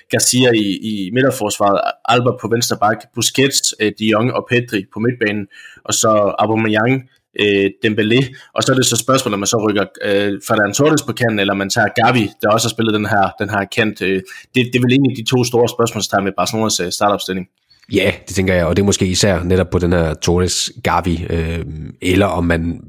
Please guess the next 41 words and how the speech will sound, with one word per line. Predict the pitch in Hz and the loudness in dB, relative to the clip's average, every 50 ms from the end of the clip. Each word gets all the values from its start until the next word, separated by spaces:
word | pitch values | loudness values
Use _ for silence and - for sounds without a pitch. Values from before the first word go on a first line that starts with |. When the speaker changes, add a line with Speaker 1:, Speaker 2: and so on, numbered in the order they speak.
| - - - 87 87 | -16 -16 -10 -4 -2
Speaker 2:
vælger | 90 90 90 92 90 | 0 0 2 2 0
i | 76 90 | 0 -2
stedet | - - 92 90 80 | 0 0 2 0 2
for | - 82 76 69 | 0 -2 -2 -2
at | 85 | -4
smide | - - 90 87 85 85 82 82 82 - - - - - - - - | -4 -2 -2 -2 0 -2 -2 -4 -6 -8 -12 -18 -20 -20 -14 -6 -4
Gavi | 87 85 92 90 87 | -2 0 0 0 2
ned, | 87 95 104 101 90 | 2 2 2 2 0
i | 95 | -2
stedet | - 92 82 | -2 -2 0
for | - 78 | 0 -2
en, | 78 73 71 - - | -2 -4 -6 -8 -8
en | 82 85 | -10 -8
De | 85 87 87 | -4 -2 -2
Jong, | 82 87 87 95 98 101 - | 0 2 2 2 2 0 0
eller | 87 85 82 | -2 -6 -6
man | 82 82 82 | -6 -6 -6
giver | - - 85 | -4 -2 -2
Busquets | 82 - - - - - 95 - - - | 0 0 0 0 0 0 -2 0 -2 -4
et, | 78 73 - - | -4 -6 -8 -8
et | - 87 | -8 -8
hvil. | 85 85 92 87 85 - | -4 -2 0 0 0 0
Altså | - - - - | -4 -4 -4 -2
sådan, | - 87 85 | -2 -2 -2
det, | 85 95 85 - - | -2 -2 -2 0 0
det, | 101 98 92 95 - | 0 2 2 0 -4
det | - - | -2 0
er | 98 | 2
nogle | 95 101 101 - | 2 2 2 2
enkelte | 117 113 104 90 82 | 0 0 0 0 -4
af | 82 | -6
de | - 87 | -4 -4
ting, | 85 - 95 82 | -2 -2 -2 -2
jeg | 80 - | -2 -4
kan | 92 | -4
se, | - 87 87 - - | -4 -4 -4 -4 -2
men | 90 95 | 0 2
ellers | 98 101 107 104 - - | 2 4 2 2 0 0
kommer | - 98 87 87 | -2 0 0 0
den | 85 - 85 | -2 -2 -2
nok | 85 87 90 90 - - | -2 0 0 -2 -2 -6